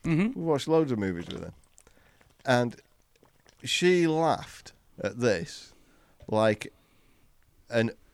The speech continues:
Speaker 2: uh, audience member at a Bernie Mac show. Y-,
Speaker 1: <laughs>
Speaker 2: like, she
Speaker 1: Was she
Speaker 2: I'm
Speaker 1: saying the N-word? <laughs>
Speaker 2: She,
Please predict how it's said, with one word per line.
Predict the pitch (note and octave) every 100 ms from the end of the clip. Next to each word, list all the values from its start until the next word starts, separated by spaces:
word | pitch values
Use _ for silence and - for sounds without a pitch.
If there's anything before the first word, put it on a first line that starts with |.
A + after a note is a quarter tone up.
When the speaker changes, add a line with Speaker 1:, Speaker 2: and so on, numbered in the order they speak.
| -
Speaker 2:
uh, | B2 A2 G#2
audience | B2+ B2+ A2+ G#2 G2 -
member | G2+ G2 F#2+ F#2+ G2 F#2 - - - - _ _ -
at | G2+
a |
Bernie | G2 G#2+ G2+ G2
Mac | G2 -
show. | - - F3+ _ - - _ _ _ _ _ - - -
Y-, | B2+ D3
Speaker 1:
<laughs> |
Speaker 2:
like, | C3+ B2 - _ - - _ -
she | - A3 G3
Speaker 1:
Was | F3+
she | G#3
Speaker 2:
I'm | D3+
Speaker 1:
saying | G#3 A3+
the | G#3+ F3
N-word? | F#3+ A3+ B3 A#3 A3 _ -
<laughs> | B2 F#2 - - - - D3
Speaker 2:
She, | - A#2+ A#2